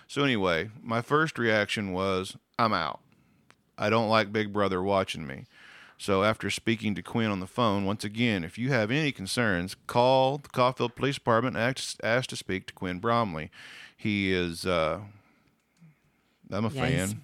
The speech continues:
Speaker 1: I
Speaker 2: he's
Speaker 1: consider him a
Speaker 2: easily,
Speaker 1: friend.
Speaker 2: he's
Speaker 1: We,
Speaker 2: very personable.
Speaker 1: we don't necessarily agree all the time. Once again, that's okay. But I believe that he's gonna stu-, shoot me straight, and I'll always shoot him straight.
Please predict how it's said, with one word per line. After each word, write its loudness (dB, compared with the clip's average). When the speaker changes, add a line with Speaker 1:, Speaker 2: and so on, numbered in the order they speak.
Speaker 1:
I 4
Speaker 2:
he's 4
Speaker 1:
consider 2
him 0
a -4
Speaker 2:
easily, 4
Speaker 1:
friend. 0
Speaker 2:
he's -6
Speaker 1:
We, 2
Speaker 2:
very 2
personable. -4
Speaker 1:
we 2
don't 2
necessarily 2
agree 2
all 6
the -4
time. 2
Once -2
again, -2
that's -2
okay. -2
But 0
I 4
believe -2
that -4
he's -4
gonna -4
stu-, -4
shoot -2
me -6
straight, -2
and -8
I'll -2
always -2
shoot -4
him -2
straight. -4